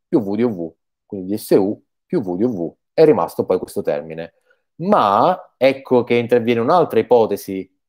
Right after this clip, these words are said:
eh, del nostro, eh, a, a, del nostro lemma, i costi sono non negativi. Pertanto il peso del cammino minimo da Y a V,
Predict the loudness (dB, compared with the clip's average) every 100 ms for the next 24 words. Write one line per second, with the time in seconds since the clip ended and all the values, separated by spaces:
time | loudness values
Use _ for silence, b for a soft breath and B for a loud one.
0 | _ -4 -2 -2 -2 -2 -2 -2 -4 -2
1 | 2 2 0 -2 -2 -4 -8 -12 -12 -10
2 | -12 -14 -12 -10 -8 -8 -8 -8 -8 -4
3 | -4 2 4 4 2 -2 -4 -4 _ _
4 | _ 0 4 4 2 -4 0 2 2 4
5 | 2 2 2 2 2 -2 -4 -6 -8 _
6 | _ _ _ 0 4 4 4 0 -2 -2
7 | 0 -4 -6 _ _ 2 4 4 2 2
8 | 2 0 0 0 0 0 0 2 2 0
9 | -6 -4 -6 -6 -10